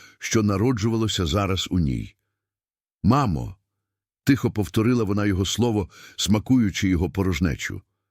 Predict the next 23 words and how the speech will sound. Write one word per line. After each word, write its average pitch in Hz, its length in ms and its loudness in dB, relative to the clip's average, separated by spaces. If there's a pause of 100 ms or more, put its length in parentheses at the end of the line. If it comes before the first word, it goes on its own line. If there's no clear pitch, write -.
(420)
«Мамо!» 82 580 0 (420)
А 78 100 -2
потім, 101 480 0 (340)
як 92 200 0
бухгалтерський 92 800 -2
звіт. 67 460 -4 (960)
Вона 113 240 2
підвела 110 440 0
голову 135 500 0 (260)
і 98 120 2
ніби 135 240 2
звернулася 120 800 2
до 104 160 0
порожнечі 113 720 0
кухні, 67 560 -2
до 104 160 0
стін, 87 560 -2 (360)
які 107 280 0
щойно 123 560 0
перестали 101 640 0
бути 95 420 0
її 90 400 0
стінами. 57 720 -4